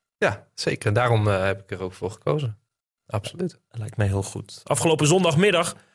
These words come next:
Speaker 2: was ik namens onze club bij het duel in de tweede klasse J tussen Pessen en Dalen. Na nul nul bij rust won de nieuwe runner-up van de competitie, Dalen, met nul drie. Twee keer invaller Sam Jansen, pas negentien jaar.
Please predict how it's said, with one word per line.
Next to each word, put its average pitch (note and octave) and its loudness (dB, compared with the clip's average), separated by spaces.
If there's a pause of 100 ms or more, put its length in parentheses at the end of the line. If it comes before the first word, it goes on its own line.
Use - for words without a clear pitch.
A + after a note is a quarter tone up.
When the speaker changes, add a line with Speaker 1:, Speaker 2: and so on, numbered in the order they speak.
(360)
Speaker 2:
was A2 0
ik G#2+ -4
namens F#2+ 0
onze G2 -2
club G2+ -2
bij G2 0
het F#2+ 0
duel G2+ 2
in G2 2
de G#2 0
tweede A2+ 2
klasse A2 2
J C3+ 2
tussen A#2+ 0
Pessen C3 0
en A2 2
Dalen. D3 2 (480)
Na G2+ 0
nul G#2 4
nul A2 4
bij G#2 2
rust - -2
won G2 0
de F#2 -2
nieuwe G#2 2
runner-up G#2 2
van G#2 2
de G2 0
competitie, A2+ -2
Dalen, A2+ 0
met - -6
nul G#2+ 2
drie. D#3 2 (440)
Twee - -2
keer G2 -4
invaller G2 2
Sam G#2+ 2
Jansen, B2 2 (160)
pas G2+ -2
negentien G2 -4
jaar. G2 -4